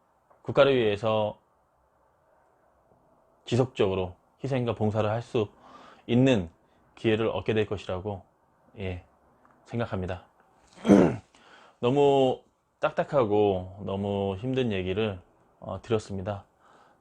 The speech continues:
어, 이런 곤란한 상황으로 도움이 필요하시거나 또 전문 상담이 필요하실 때는 언제든지, 예, 전화를 주시거나 메일을 주시면,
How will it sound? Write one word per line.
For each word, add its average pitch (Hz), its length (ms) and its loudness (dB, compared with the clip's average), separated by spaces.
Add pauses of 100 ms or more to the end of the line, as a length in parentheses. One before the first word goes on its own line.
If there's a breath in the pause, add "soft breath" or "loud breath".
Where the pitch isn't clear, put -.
(140)
어, 92 220 0
이런 117 580 2
곤란한 135 380 4
상황으로 110 960 0 (220)
도움이 131 300 4
필요하시거나 101 600 -2 (480)
또 165 380 2 (1080 soft breath)
전문 127 200 2
상담이 123 380 -2
필요하실 127 340 -2
때는 101 380 -6
언제든지, 104 720 2 (1120)
예, 95 220 -8
전화를 101 360 -2
주시거나 104 640 -4 (220)
메일을 101 320 2
주시면, 104 440 -4